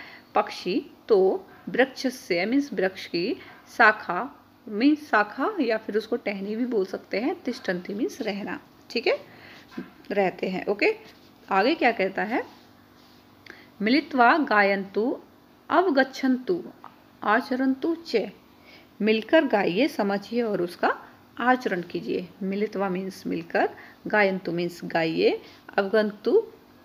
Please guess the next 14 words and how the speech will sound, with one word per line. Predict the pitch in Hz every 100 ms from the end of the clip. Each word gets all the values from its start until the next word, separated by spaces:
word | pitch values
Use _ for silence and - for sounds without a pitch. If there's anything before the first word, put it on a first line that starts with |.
| -
अवगच्छन्तु | 247 294 247 240 - 247 247 226
मीन्स | 226 415 -
समझिए, | 220 214 196 190 175 180
ठीक | - -
है, | -
अवगच्छन्तु | 240 214 - 208 214
मीन्स | 220 220
का | 220
क्या | 240 226
मतलब | 220 240
है? | 381
समझना, | 247 196 190 247 - -
और | 202
उसका, | 196 - -